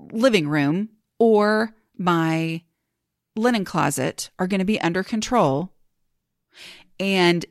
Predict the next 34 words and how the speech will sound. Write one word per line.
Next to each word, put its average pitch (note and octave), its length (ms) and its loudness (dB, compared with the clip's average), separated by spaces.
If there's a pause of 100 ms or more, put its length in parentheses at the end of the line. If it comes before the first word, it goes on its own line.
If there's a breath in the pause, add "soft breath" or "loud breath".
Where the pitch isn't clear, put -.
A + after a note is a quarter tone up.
ever G3+ 460 2
at - 180 0
this G3 200 0
point F#3 540 -2
that F3+ 140 -2
I D#3+ 140 2
have E3 440 -2
envisioned E3+ 560 0
in E3+ 200 -2
my D3+ 420 0 (540)
wished F3+ 280 0
for - 220 -2
future, F3 560 -2 (1200 soft breath)
there G3+ 80 0
can't B3 220 -2
be G#3 80 -2
trash - 420 -4
in - 80 -2
it - 240 -4
at F#3 120 -8
that - 140 -4
point, - 260 -4
right? F3+ 280 -2
So A3 140 -2
the G#3+ 80 -2
trash A3 300 -2
has F#3 180 -6
to F3+ 80 -8
be D#3+ 100 -4
done. F#3 440 2 (280 loud breath)
So G3 460 2
following G#3 560 0
this F#3+ 180 2
step G3+ 320 2